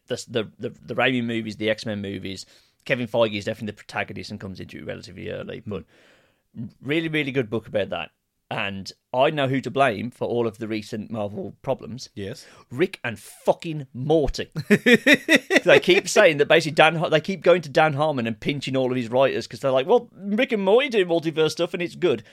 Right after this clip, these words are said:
Speaker 1: No, Rick and Morty has always been shit and now it's spreading into <laughs> something I like. So it's Rick and Morty's fucking fault and it
Speaker 2: Right.
Speaker 1: always has been.
Speaker 2: <laughs> Okay.
Speaker 1: So once we're done with the multiverse saga in,
Speaker 2: The,
Speaker 1: like,
Speaker 2: the multiverse saga.
Speaker 1: three years' time, <laughs> then we can get back to good Marvel just in time for the X-Men to turn up.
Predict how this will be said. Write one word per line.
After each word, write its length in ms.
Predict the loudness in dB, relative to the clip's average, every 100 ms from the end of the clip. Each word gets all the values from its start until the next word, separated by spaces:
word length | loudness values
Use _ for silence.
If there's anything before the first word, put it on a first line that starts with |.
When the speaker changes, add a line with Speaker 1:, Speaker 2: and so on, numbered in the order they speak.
| 0
Speaker 1:
No, 200 | 4 4
Rick 160 | 4 -2
and 100 | -2
Morty 220 | -2 -2
has 100 | 0
always 220 | 0 0
been 260 | 0 -2 -4
shit 400 | -6 -6 -6 -4
and 80 | -6
now 60 |
it's 120 | -6
spreading 380 | -4 2 4 4
into 300 | 0 0 0
<laughs> 0 |
something 340 | 0 -2 -2 2
I 100 | 4
like. 500 | 4 0 -2 -10 -10
So 120 | -2
it's 120 | -2 0
Rick 220 | 0 2
and 120 | 0
Morty's 260 | 0 -2 -4
fucking 400 | -4 -4 -2 -6
fault 280 | -2 -4 -2
and 100 | 0
it 20 |
Speaker 2:
Right. 60 |
Speaker 1:
always 240 | 2 0 -2
has 180 | -2 0
been. 120 | -2
Speaker 2:
<laughs> 0 |
Okay. 440 | -4 -4 0 2
Speaker 1:
So 140 | 4 4
once 200 | 4 2
we're 100 | 0
done 120 | 0
with 100 | 0
the 80 | 2
multiverse 520 | 0 0 -2 -2 0
saga 380 | 2 2 2 0
in, 80 |
Speaker 2:
The, 100 | 2
Speaker 1:
like, 240 | 4 2 -2
Speaker 2:
the 60 |
multiverse 500 | 0 0 0 -2 -2 -2
saga. 320 | -6 -6 -4
Speaker 1:
three 200 | -2 0
years' 280 | 0 0 0
time, 220 | 0 0 -4 -8 -8
<laughs> 300 | -10 -20 -20
then 320 | -2 6 6 6
we 80 |
can 160 | 0 2
get 220 | 4 4
back 180 | 2 -8
to 80 | -6
good 200 | -6 2
Marvel 380 | 4 4 0 -10 _
just 260 | -2 -2 -2
in 80 |
time 220 | 2 2 2
for 80 |
the 100 | 0 -2
X-Men 260 | -2 -10
to 100 | -8
turn 240 | -6 -6 -6
up. 160 | -12